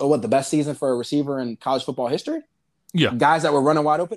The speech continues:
Speaker 1: No, not to take away from Mac Jones. I don't wanna make it disparaging.
Speaker 2: Hey, no,
Speaker 1: He's
Speaker 2: no, no.
Speaker 1: still an
Speaker 2: That,
Speaker 1: excellent
Speaker 2: that, that's
Speaker 1: player.
Speaker 2: not a disrespect. I don't want
Speaker 1: Yeah.
Speaker 2: to come off as no
Speaker 1: But it's
Speaker 2: disrespect.
Speaker 1: just,
Speaker 2: 'Cause he
Speaker 1: it's
Speaker 2: had a
Speaker 1: just
Speaker 2: great
Speaker 1: what
Speaker 2: year.
Speaker 1: it is. Like, it's just what it is when you come with those guys. You're just playing with that elite talent. Ohio State has elite talent too, but we saw Justin Fields go through adversity.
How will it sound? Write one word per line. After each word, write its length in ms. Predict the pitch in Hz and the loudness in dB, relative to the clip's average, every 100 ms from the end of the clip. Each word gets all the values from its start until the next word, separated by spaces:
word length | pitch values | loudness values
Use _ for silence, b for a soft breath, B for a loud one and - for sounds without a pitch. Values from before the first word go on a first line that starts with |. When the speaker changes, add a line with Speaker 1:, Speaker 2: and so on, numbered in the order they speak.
| - | -8
Speaker 1:
No, 200 | 208 139 | -8 -6
not 200 | 202 226 | -6 -8
to 60 | |
take 180 | 185 196 | -8 -10
away 100 | 185 | -10
from 140 | 170 160 | -12 -14
Mac 160 | 151 | -14
Jones. 320 | 131 147 139 | -14 -14 -12
I 60 | 139 | -10
don't 100 | 143 | -10
wanna 140 | 139 | -8
make 240 | 135 127 127 | -10 -10 -12
it 120 | - | -18
disparaging. 400 | - - 143 123 | -18 -8 -6 -2
Speaker 2:
Hey, 80 | 269 | 0
no, 80 | 269 | 2
Speaker 1:
He's 20 | |
Speaker 2:
no, 60 | 269 | 2
no. 60 | |
Speaker 1:
still 60 | 214 | 0
an 40 | 151 | 0
Speaker 2:
That, 160 | 233 202 | 0 -2
Speaker 1:
excellent 260 | 196 - | -4 -8
Speaker 2:
that, 60 | 151 | -2
that's 120 | 160 | -2
Speaker 1:
player. 120 | 135 | -2
Speaker 2:
not 20 | 156 | -8
a 60 | |
disrespect. 520 | 147 151 165 143 110 | -12 -14 -14 -10 -8
I 60 | 113 | -6
don't 160 | 143 165 | -6 0
want 140 | 190 | 0
Speaker 1:
Yeah. 60 | 123 | 0
Speaker 2:
to 40 | |
come 140 | 143 127 | -6 -10
off 160 | 107 | -12
as 100 | 110 | -12
no 80 | 117 | -4
Speaker 1:
But 140 | 175 | -2
it's 80 | 170 | -2
Speaker 2:
disrespect. 320 | - 175 - | -4 -6 -6
Speaker 1:
just, 0 | |
Speaker 2:
'Cause 80 | 120 | -10
he 60 | 156 | -8
Speaker 1:
it's 100 | 165 | -4
Speaker 2:
had 60 | |
a 20 | 165 | -4
Speaker 1:
just 120 | 123 | -4
Speaker 2:
great 80 | 151 | -2
Speaker 1:
what 180 | 151 139 | -2 -2
Speaker 2:
year. 20 | |
Speaker 1:
it 160 | 156 98 | -4 -4
is. 160 | - - | -16 -14
Like, 180 | 143 | -12
it's 120 | - - | -12 -8
just 240 | 160 - | -10 -8
what 180 | 131 131 | -8 -8
it 80 | 127 | -8
is 180 | 127 | -10
when 120 | 113 120 | -12 -14
you 100 | 113 | -12
come 140 | 123 | -12
with 80 | 110 | -10
those 160 | 107 | -10
guys. 240 | - 135 101 | -6 -6 -6
You're 80 | 101 | -12
just 160 | - | -10
playing 180 | 120 110 | -8 -6
with 120 | 104 | -8
that 160 | 104 101 | -10 -8
elite 200 | 107 - | -10 -8
talent. 300 | 127 110 104 _ _ | -8 -8 -10 _ _
Ohio 240 | 110 135 170 | -4 -2 -2
State 140 | 170 | -4
has 140 | 156 127 | -6 -6
elite 180 | 139 | -8
talent 260 | - 131 107 | -8 -12 -8
too, 140 | 160 | -6
but 140 | 127 110 | -6 -6
we 100 | 127 | -8
saw 320 | - 139 127 | -4 -2 -4
Justin 340 | 107 127 - | -6 -12 -12
Fields 220 | 104 127 - | -12 -10 -10
go 100 | 113 | -10
through 120 | 113 | -10
adversity. 500 | 101 113 - 82 | -10 -12 -12 -20